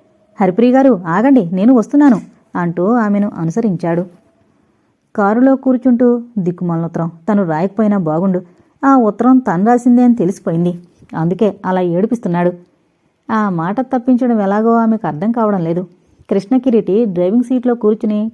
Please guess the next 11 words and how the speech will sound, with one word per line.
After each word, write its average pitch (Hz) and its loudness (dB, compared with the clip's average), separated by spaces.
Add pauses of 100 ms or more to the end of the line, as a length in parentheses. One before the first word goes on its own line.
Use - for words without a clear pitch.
కారు 175 -2
స్టార్ట్ 170 -6
చేశాడు. 175 -4 (840)
అతన్ని 226 0 (120)
చూస్తూనే 254 -2 (100)
కోపాన్నంతా 226 0
దిగమింగుకుంటూ 214 0 (120)
మామూలుగా 214 0
ఉండడానికి 233 0
ప్రయత్నించసాగింది. 175 -4 (880)
"ఏంటండి, 214 0